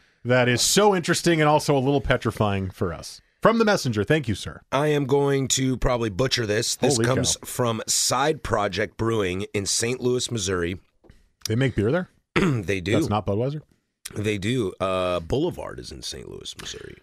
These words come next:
Speaker 1: I've heard good things.
Speaker 2: Yes, they are a, they are a big player on the craft beer scene. Uh, Noir du Fermier is what I'm gonna go with.
Speaker 1: Okay. Fermented black?
Speaker 2: Barrel
Speaker 1: Or fermented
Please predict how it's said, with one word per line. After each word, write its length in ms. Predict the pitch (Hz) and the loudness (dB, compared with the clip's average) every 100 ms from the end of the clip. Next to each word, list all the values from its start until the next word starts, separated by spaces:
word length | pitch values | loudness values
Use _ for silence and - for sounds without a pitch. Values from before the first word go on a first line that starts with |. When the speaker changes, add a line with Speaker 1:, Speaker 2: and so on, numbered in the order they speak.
| _ - | _ -10
Speaker 1:
I've 160 | 101 | -8
heard 220 | - 180 | -4 -4
good 140 | 185 180 | -4 -6
things. 260 | 202 127 - | -8 -8 -8
Speaker 2:
Yes, 280 | 82 - - | -10 -10 -6
they 160 | 104 | -2
are 140 | 110 104 | 0 -2
a, 80 | 87 - | -4 -6
they 160 | 117 117 | -2 0
are 100 | 110 | -2
a 60 | |
big 280 | 95 117 104 | -2 -4 -4
player 380 | - 113 98 82 | -4 -2 -2 -2
on 140 | 76 | -4
the 100 | 73 - | -8 -10
craft 380 | - 80 - - | -8 -8 -10 -10
beer 180 | 76 | -8
scene. 340 | 71 69 62 - _ _ - - - _ _ | -8 -12 -16 -20 _ _ -20 -20 -20 _ _
Uh, 140 | 104 104 | -2 0
Noir 720 | 107 107 120 135 147 165 170 | 0 2 2 2 2 2 0
du 640 | 120 104 131 131 127 135 - | -4 -2 0 2 2 0 -4
Fermier 800 | - - 113 107 101 113 180 196 - _ | -8 -2 -2 0 0 0 -2 -4 -12 _
is 120 | 104 113 | -8 -4
what 120 | 123 | -2
I'm 80 | 123 | -2
gonna 140 | 123 | -2
go 180 | 123 135 | 0 0
with. 320 | 165 - - _ - | 0 -2 -16 _ -6
Speaker 1:
Okay. 160 | 127 - _ _ _ - - | -6 -6 _ _ _ -20 -2
Fermented 540 | 127 117 127 120 107 | 2 4 2 0 0
black? 400 | 101 104 123 - - _ - - - _ _ - _ | 0 0 -2 -8 -16 _ -14 -14 -18 _ _ -20 _
Speaker 2:
Barrel 240 | 127 156 | 2 2
Speaker 1:
Or 40 | 143 | 2
fermented 200 | 110 | 2